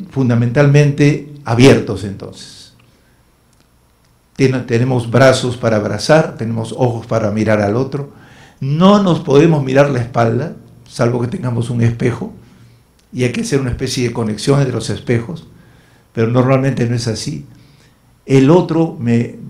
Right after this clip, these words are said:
me ayuda a vivir. Y por lo tanto, eh, para poder, eh, encontrar, eh, un camino en la vida, necesitamos siempre, eh, penetrar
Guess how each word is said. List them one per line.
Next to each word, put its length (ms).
me 260
ayuda 580
a 80
vivir. 460
Y 80
por 140
lo 140
tanto, 540
eh, 520
para 240
poder, 400
eh, 420
encontrar, 880
eh, 600
un 220
camino 420
en 80
la 100
vida, 320
necesitamos 800
siempre, 800
eh, 580
penetrar 720